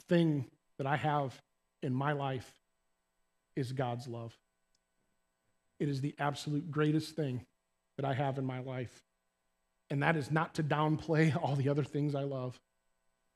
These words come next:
Those are, I, I, I hold those really high. That's how great God's love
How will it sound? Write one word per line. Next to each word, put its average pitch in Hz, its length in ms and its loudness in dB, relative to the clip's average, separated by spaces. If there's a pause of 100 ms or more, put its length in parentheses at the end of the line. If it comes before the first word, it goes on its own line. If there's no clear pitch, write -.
(1080)
Those 143 220 2
are, 131 220 -4
I, 147 100 6
I, 143 400 0
I 139 300 2 (360)
hold 156 280 0
those 143 300 2
really 151 240 2
high. 131 440 0 (720)
That's 139 200 -2
how 147 120 0
great 135 320 -4
God's 131 260 -6
love 127 420 -6